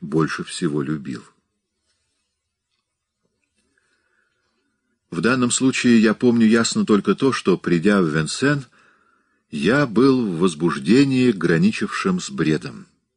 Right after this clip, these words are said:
Дидро заметил это. Я объяснил ему причину и прочел ему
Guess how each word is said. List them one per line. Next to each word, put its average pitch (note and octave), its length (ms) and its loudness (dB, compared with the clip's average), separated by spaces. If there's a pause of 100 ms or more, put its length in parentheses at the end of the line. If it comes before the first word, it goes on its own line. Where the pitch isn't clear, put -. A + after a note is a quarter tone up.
(760)
Дидро F#2 440 2
заметил A2+ 640 0
это. - 380 -12 (800)
Я A#2+ 400 2
объяснил G#2+ 640 0
ему A2+ 280 6
причину G#2+ 680 2 (420)
и F#2 120 2
прочел B2 500 2
ему B2+ 460 2